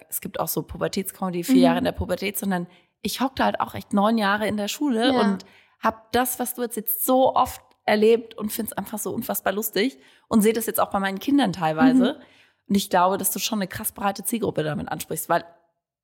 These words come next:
Speaker 1: also, keine Ahnung, neunundneunzig Prozent unserer Mitbürger hier waren irgendwann mal eine Weile auf der Schule.
Speaker 2: Ja, und vor allem ist immer dieser A-Faktor. Also, wenn Leute ein bisschen älter sind, dann sind so, „Ah, stimmt.“ So, dann erinnern sie
Speaker 1: Ja.
Speaker 2: sich an ihre Vergangenheit und das auch immer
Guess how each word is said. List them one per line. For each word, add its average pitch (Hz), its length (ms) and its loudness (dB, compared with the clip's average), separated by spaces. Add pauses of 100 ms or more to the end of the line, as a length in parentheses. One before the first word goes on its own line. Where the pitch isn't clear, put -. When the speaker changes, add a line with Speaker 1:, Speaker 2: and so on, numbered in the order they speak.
(120)
Speaker 1:
also, 208 300 0
keine 226 300 0
Ahnung, 277 180 4
neunundneunzig 226 440 -2
Prozent 254 580 0
unserer 220 280 0
Mitbürger 214 380 2
hier 214 240 -2
waren 196 240 0
irgendwann 202 320 -4
mal 202 140 -2
eine 214 120 -6
Weile 185 240 0
auf - 120 -4
der 247 80 -2
Schule. 330 340 0 (120)
Speaker 2:
Ja, 233 400 0
und 226 180 0
vor 240 120 -2
allem 262 260 2
ist 262 140 -4
immer 240 180 0
dieser 208 200 0 (160)
A-Faktor. 208 1000 0
Also, 208 260 0
wenn 214 140 0
Leute 220 600 -2
ein 214 100 0
bisschen 214 240 -2
älter 262 360 0
sind, 226 240 0 (220)
dann 220 120 2
sind 220 180 0
so, 208 140 -4 (420)
„Ah, 294 280 2
stimmt.“ 262 680 2
So, 208 260 -2
dann 208 180 0
erinnern 226 380 2
sie 233 40 6
Speaker 1:
Ja. 190 80 4
Speaker 2:
sich 220 100 0
an 202 100 0
ihre 208 180 -4
Vergangenheit 220 520 2
und 208 120 -2
das 208 160 -6
auch 240 180 0
immer 202 380 0